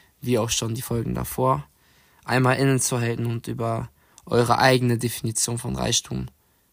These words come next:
nachzudenken. Und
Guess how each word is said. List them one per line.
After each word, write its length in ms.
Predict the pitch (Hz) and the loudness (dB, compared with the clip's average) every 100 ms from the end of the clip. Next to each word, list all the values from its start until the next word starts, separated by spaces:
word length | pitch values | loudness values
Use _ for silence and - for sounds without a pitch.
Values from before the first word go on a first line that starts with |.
| _ | _
nachzudenken. 840 | 120 120 - - - 64 - 127 - _ _ _ _ _ _ _ _ _ _ _ _ _ _ - | 0 0 0 -4 -2 -6 -8 -10 -16 _ _ _ _ _ _ _ _ _ _ _ _ _ _ -2
Und 560 | 123 120 117 117 117 | 2 4 2 2 -2